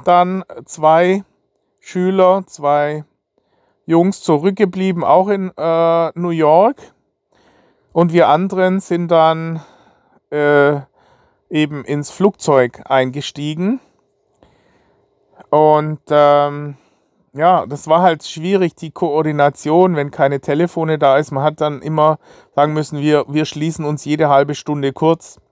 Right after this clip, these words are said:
Ich hatte dann damals die Mitarbeiterin gefragt, ähm, ob sie, äh, es war da auch so, dass wohl mehrere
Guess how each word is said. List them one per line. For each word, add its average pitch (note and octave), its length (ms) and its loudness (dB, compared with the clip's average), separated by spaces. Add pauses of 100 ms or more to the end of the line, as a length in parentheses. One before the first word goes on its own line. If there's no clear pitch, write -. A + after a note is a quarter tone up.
(760)
Ich C#3+ 200 -4
hatte F#3 180 2
dann E3 220 0
damals F#3+ 560 2 (1000)
die D#3+ 240 2
Mitarbeiterin D3 1300 0 (1000)
gefragt, D#3+ 880 0 (1800)
ähm, D#3 640 2
ob F#3 260 -4
sie, F#3 720 -8 (600)
äh, D3 340 -2
es D#3 180 -6
war E3+ 160 4
da D#3+ 160 2
auch F3+ 260 -2
so, F3+ 340 -4
dass E3+ 240 -2
wohl D#3 160 -6
mehrere D#3 800 0